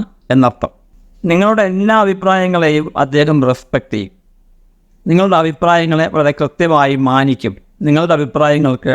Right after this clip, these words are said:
അതിൻ്റേതായ വില എപ്പോഴും അദ്ദേഹം തന്നുകൊണ്ടേയിരിക്കും. അങ്ങനെയുള്ളൊരു വ്യക്തിയാണെങ്കിൽ അദ്ദേഹം നിങ്ങളുടെ കൂടെ ജീവിതകാലം ചിലവഴിക്കുവാൻ, ജീവിതകാലം ജീവിക്കുവാൻ സന്നദ്ധനാണ് എന്ന് നിങ്ങൾക്ക് മനസ്സിലാക്കാം.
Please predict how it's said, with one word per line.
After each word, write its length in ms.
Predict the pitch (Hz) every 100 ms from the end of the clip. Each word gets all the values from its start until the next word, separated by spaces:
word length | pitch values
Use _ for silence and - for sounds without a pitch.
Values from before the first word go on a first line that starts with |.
| -
അതിൻ്റേതായ 640 | 120 139 156 160 151 123 120 -
വില 260 | 113 131 120 -
എപ്പോഴും 520 | 117 - 147 147 147
അദ്ദേഹം 360 | 123 117 117 170 226 - _ -
തന്നുകൊണ്ടേയിരിക്കും. 880 | 131 135 127 127 123 120 110 95 101 - _ _
അങ്ങനെയുള്ളൊരു 680 | - 156 175 175 151 143 131
വ്യക്തിയാണെങ്കിൽ 760 | 127 - 156 127 120 113 107 127 - _ _
അദ്ദേഹം 380 | 131 127 147 151
നിങ്ങളുടെ 320 | 139 143 135
കൂടെ 260 | 131 127 127
ജീവിതകാലം 680 | 117 135 143 135 127 123 185 - _ _ _ -
ചിലവഴിക്കുവാൻ, 680 | 147 156 151 127 123 123 123 131
ജീവിതകാലം 580 | 131 143 135 135 127 127
ജീവിക്കുവാൻ 580 | 123 135 143 123 123 131 180 - _ _ -
സന്നദ്ധനാണ് 760 | 139 131 156 - 147 120 117 117 _ _ _ -
എന്ന് 140 | 135 143
നിങ്ങൾക്ക് 300 | 127 123 147
മനസ്സിലാക്കാം. 540 | 127 113 117 104 98